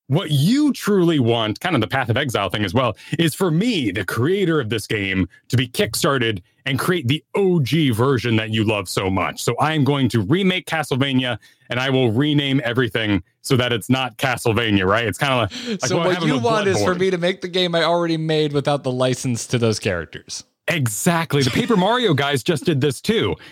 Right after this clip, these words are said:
Speaker 1: It's called, like, Bug World or something. And it's just,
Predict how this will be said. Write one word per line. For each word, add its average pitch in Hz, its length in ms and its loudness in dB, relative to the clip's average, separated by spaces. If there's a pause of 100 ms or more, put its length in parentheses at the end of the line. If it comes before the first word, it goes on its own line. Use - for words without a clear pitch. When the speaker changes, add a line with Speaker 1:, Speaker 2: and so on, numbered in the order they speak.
(120)
Speaker 1:
It's 156 100 0
called, 202 240 2
like, 135 300 -2
Bug 185 260 4
World 131 340 2
or 110 120 2
something. 101 520 0 (240)
And 175 160 0
it's 165 120 0
just, 196 240 -2